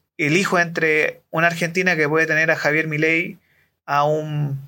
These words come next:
Brasil que, o, u otro país, y siempre Chile fue visto como el ejemplo, y ahora nos damos cuenta que somos un país corrupto,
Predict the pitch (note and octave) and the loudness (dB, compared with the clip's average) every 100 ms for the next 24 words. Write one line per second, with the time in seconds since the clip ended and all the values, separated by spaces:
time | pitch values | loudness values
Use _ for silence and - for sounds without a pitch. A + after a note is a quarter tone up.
0 | - _ _ _ _ C#3+ C#3 - F3+ F#3+ | -18 _ _ _ _ -2 0 2 2 0
1 | F#3+ - - _ _ _ _ C#3 C#3 C3 | -2 -10 -12 _ _ _ _ -2 2 2
2 | B2+ B2 - D3 E3+ E3 D#3 F3 D3+ F3+ | 2 0 0 0 0 0 0 0 -4 -8
3 | - _ _ _ _ C#3+ C#3+ - F3 F3+ | -16 _ _ _ _ 0 2 2 2 2
4 | F#3 F3 F3 F3 E3+ - E3 E3+ E3+ D3+ | 0 0 0 -2 0 0 0 0 0 2
5 | C#3+ C3 - G3+ G3+ C3+ D3 - _ _ | 0 -2 0 -2 0 -2 -2 -6 _ _
6 | _ _ _ _ _ _ _ - C#3+ D#3+ | _ _ _ _ _ _ _ -2 0 2
7 | E3 D#3 D#3+ E3 E3 E3 E3 E3 D#3 D3+ | 2 2 0 0 0 0 0 0 0 2
8 | D3 D3 C#3 C3 - D#3+ D#3 D3 D3+ D3+ | 2 2 2 0 0 0 0 0 0 0
9 | D3+ G3+ G#3 D#3 G3 | 0 -2 -2 -4 -4